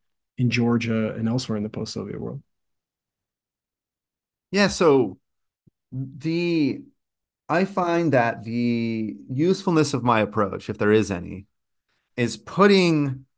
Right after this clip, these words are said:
Speaker 2: all of the different episodes next to each other and seeing what's similar and seeing what's different and seeing what happens across different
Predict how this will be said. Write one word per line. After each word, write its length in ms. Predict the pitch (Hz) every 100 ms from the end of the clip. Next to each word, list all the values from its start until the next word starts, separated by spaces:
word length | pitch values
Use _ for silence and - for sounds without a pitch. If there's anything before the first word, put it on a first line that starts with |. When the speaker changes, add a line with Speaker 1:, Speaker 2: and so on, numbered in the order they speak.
| -
Speaker 2:
all 240 | 135 151
of 140 | 156 127
the 80 | 113
different 380 | 117 127 123
episodes 680 | 113 - 117 - 98 95 95
next 360 | 110 120 123 -
to 140 | 120
each 160 | 113 -
other 220 | 101 98
and 180 | 101 101
seeing 300 | - 117 110
what's 160 | 104
similar 320 | - 107 104 101
and 180 | 101
seeing 220 | 98 101 101
what's 160 | 95
different 340 | - 101 - 95
and 120 | 98
seeing 320 | - 107 104
what 120 | 101
happens 440 | 90 98 98 98 98
across 360 | - 95 98
different 380 | - 98 101 92